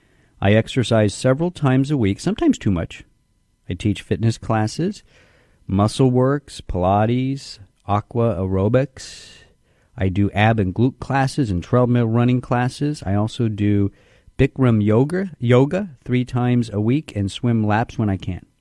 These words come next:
I do all the classes I teach.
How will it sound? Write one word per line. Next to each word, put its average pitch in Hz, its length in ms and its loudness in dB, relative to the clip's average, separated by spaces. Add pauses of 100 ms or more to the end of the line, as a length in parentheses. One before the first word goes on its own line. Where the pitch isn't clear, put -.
(960)
I 104 100 4
do 107 280 2
all 135 380 6
the 170 100 -2
classes 131 500 -2
I 104 120 0
teach. - 500 -10